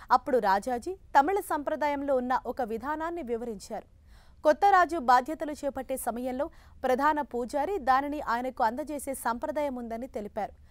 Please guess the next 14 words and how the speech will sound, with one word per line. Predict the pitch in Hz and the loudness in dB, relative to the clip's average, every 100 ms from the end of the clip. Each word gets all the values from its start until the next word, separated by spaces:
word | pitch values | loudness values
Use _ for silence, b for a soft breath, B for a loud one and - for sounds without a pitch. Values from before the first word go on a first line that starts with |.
| b b b | b b b
చోళులు | - 320 370 359 359 | 4 6 6 2 2
దానిని | 302 294 285 - | 2 2 -4 -2
అనుసరించారని | 233 294 320 302 269 294 285 285 | -2 -2 -6 -6 -8 -8 -6 -6
వెల్లడించారు. | 254 277 247 190 226 185 - b b | -6 -6 -8 -8 -10 -12 -16 b b
దాంతో | 208 226 233 330 330 | 0 0 2 -4 2
ఆ | 233 240 | 2 6
రాజదండాన్ని | 240 285 302 277 269 254 247 | 4 2 -2 -2 -2 -2 -2
తయారు | 233 277 320 - | -2 0 -2 -4
చేసే | 262 - 254 - | -8 -6 -8 -4
పనిని | 233 262 330 254 | -6 -4 -6 -8
నెహ్రూ | 214 277 208 - 214 | -4 -4 -4 -4 2
రాజాజీకి | 233 277 302 269 226 269 190 | 2 2 -4 -8 -12 -12 -12
అప్పగించారు. | 208 233 202 180 202 180 - - b b b b | -10 -12 -12 -12 -12 -14 -18 -20 b b b b
అందుకోసం | 262 277 359 370 370 | 4 4 4 2 2